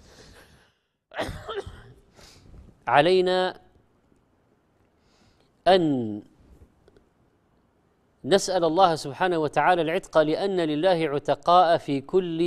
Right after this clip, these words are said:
ليل، في كل يوم من رمضان، ولكل عبد منهم دعوة مستجابة. رواه الإمام أحمد:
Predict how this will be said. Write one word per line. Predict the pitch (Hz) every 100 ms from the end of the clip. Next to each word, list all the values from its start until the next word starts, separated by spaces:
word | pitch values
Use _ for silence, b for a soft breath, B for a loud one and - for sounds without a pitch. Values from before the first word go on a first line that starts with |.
| 175 175 175 - _ _ _
ليل، | 135 143 156 151 156
في | - 147
كل | 143 202 180
يوم | 165 175 180 175
من | 185 180 156 160
رمضان، | 143 139 127 143 180 185 185 190 - 139
ولكل | 147 156 143 202 190 170
عبد | 156 160 151
منهم | 151 175 170 175 143
دعوة | 165 151 143 143
مستجابة. | 127 127 - 127 139 147 101 - - _ _ _ _ _ _ _ _ _ _ _ _ _ - _
رواه | 127 180 185
الإمام | 180 170 185 165
أحمد: | 165 - 131